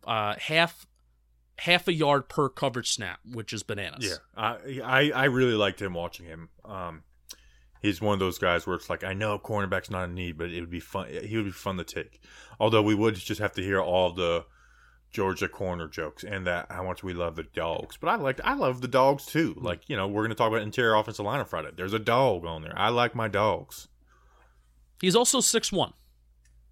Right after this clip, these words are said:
Speaker 2: Big
Speaker 1: which
Speaker 2: boy.
Speaker 1: counts. You, that's an outside corner for you. All
Speaker 2: Our
Speaker 1: right.
Speaker 2: next guy is six one.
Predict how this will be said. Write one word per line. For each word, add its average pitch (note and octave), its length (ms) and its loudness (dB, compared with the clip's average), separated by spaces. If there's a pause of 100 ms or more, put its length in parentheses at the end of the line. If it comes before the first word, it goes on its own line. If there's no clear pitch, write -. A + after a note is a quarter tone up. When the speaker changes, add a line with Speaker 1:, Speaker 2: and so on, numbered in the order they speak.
(320)
Speaker 2:
Big D3+ 40 -6
Speaker 1:
which - 180 0
Speaker 2:
boy. E2+ 180 0 (760)
Speaker 1:
counts. C#3 420 2
You, A#2+ 240 -8
that's C3+ 220 0
an D3+ 80 -2
outside D3 340 -2
corner G#2+ 240 -6
for - 160 -14
you. - 60 -16 (380)
All D#3 100 4
Speaker 2:
Our E3 80 8
Speaker 1:
right. B2 80 4
Speaker 2:
next D3 160 0
guy A#2+ 120 4
is F#2 120 0
six - 240 -8
one. C#2 160 -14